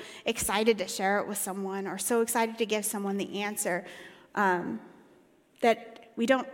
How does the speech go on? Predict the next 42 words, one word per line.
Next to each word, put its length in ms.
realize 480
that 140
maybe 500
the 80
an-, 220
same 220
answer 260
that 100
was 120
for 260
us 260
isn't 180
the 80
same 240
answer 280
for 180
them. 400
Wisdom, 640
though, 280
it 140
will 120
help 380
you 120
to 120
have 160
a 40
helpful 420
voice 460
and 120
help 340
you 100
to 120
determine 580
who 220
the 100
helpful 380
voices 440
are 180
in 100
your 200
own 200
life. 460